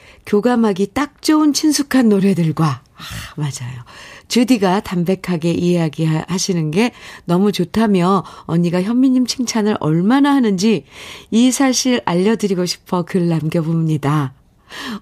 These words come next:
"오늘 언니의 마흔두 번째 생일인데 언니 최민경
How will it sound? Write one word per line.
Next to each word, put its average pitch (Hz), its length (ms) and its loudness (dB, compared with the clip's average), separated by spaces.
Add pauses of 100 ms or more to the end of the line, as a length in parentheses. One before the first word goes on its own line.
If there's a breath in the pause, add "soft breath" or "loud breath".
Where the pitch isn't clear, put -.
"오늘 185 520 2 (120 soft breath)
언니의 170 560 0
마흔두 165 460 0
번째 208 300 0
생일인데 160 840 0 (460 loud breath)
언니 165 480 0
최민경 196 800 0